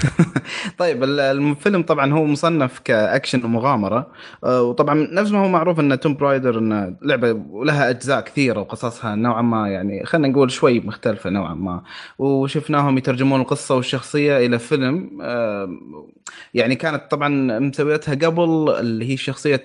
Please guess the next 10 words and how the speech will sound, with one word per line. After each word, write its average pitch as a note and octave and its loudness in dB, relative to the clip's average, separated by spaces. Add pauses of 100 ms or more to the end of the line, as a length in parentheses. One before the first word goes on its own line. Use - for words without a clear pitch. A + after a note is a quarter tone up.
(140)
أنجلينا C3+ 2
جولي، G#2+ -2 (400)
فأنا B2 2
من D3 2
قبل D3 0
ما C#3 2
كملت C3 0
أصلًا G#2 -4
الفيلم، G#2 0
يعني G2+ 0